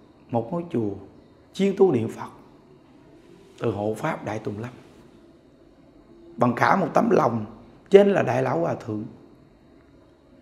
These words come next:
thích niệm Phật, xây chùa cho quý vị về để niệm Phật tu tập. Còn quý thầy, quý chú, quý cô, quý cụ đều nhiệt liệt hết mình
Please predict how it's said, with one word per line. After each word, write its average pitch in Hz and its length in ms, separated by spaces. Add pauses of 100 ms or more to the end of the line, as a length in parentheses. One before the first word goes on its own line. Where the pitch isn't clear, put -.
(2750)
thích 226 180
niệm 127 260
Phật, - 180 (1300)
xây 180 360
chùa 113 300 (380)
cho 147 100
quý 160 120
vị 120 140
về 113 340
để 117 80
niệm 117 200
Phật - 180 (120)
tu 139 140
tập. - 180 (1300)
Còn 110 220
quý 139 160
thầy, 107 300 (1300)
quý 151 180
chú, 185 180
quý 190 200
cô, 170 160
quý 175 180
cụ 113 340
đều 110 140
nhiệt 120 240
liệt 123 300
hết 175 180
mình 117 160